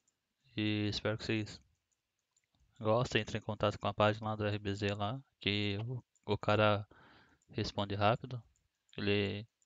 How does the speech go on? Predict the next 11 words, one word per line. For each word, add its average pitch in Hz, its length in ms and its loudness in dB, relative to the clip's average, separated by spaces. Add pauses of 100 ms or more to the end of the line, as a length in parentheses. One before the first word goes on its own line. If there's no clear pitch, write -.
(720)
é 107 60 -2
bem 104 140 2
comunicativo 110 640 -2
pra, 101 280 -2 (160)
pra 107 100 -6
conversar 98 460 0
lá 101 260 2
e 110 240 -4 (480)
dão 104 420 -4 (1400)
suporte 104 640 0
de, 104 220 -6